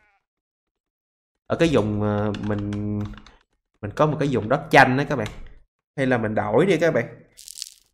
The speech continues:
Cái vùng, cái vùng đất chanh này á, mình, mình lại khó thấy. Rất là khó thấy luôn á. Mình muốn là đất rừng các bạn. Đâu rồi? Ủa, lâu ngày không vô game á,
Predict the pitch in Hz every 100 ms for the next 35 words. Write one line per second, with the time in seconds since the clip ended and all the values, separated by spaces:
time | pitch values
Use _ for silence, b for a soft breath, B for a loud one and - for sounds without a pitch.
0 | _ _ _ _ 165 147 110 107 160 127
1 | 127 165 - 139 143 135 107 117 131 123
2 | 110 101 110 107 101 98 117 165 180 196
3 | 185 208 247 - _ _ _ _ - -
4 | 135 123 156 180 165 190 135 117 113 107
5 | 110 156 160 107 123 - 123 107 104 131
6 | - - _ - 117 113 - _ _ _
7 | _ _ - _ _ _ _ _ _ _
8 | _ _ _ _ _ 110 110 113 127 127
9 | 127 113 101 - 135 139 139 139 143 139
10 | 156 156